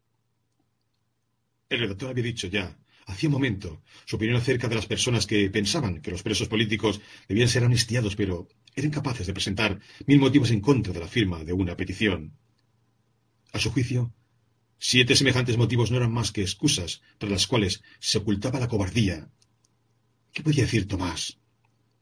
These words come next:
Se hizo un silencio y de pronto se echó a reír. Señaló el dibujo en la pared. "Ese me está amenazando. Me pregunta si firmo o no. Bajo esa mirada es difícil pensar".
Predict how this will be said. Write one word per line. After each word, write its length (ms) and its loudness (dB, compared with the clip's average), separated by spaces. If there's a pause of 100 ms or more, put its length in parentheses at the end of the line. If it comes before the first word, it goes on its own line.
(500)
Se 160 -4
hizo 180 2
un 60 2
silencio 380 2
y 40 2
de 60 4
pronto 260 -2
se 80 -4
echó 180 -2
a 40 -4
reír. 400 -6 (580)
Señaló 300 0
el 80 4
dibujo 280 2
en 80 4
la 100 4
pared. 260 0 (1400)
"Ese 300 4
me 80 2
está 180 -2
amenazando. 640 0 (280)
Me 100 0
pregunta 340 2
si 100 0
firmo 260 4
o 20 2
no. 280 -2 (1000)
Bajo 240 -8
esa 160 4
mirada 260 4
es 100 -2
difícil 380 -2
pensar". 480 -6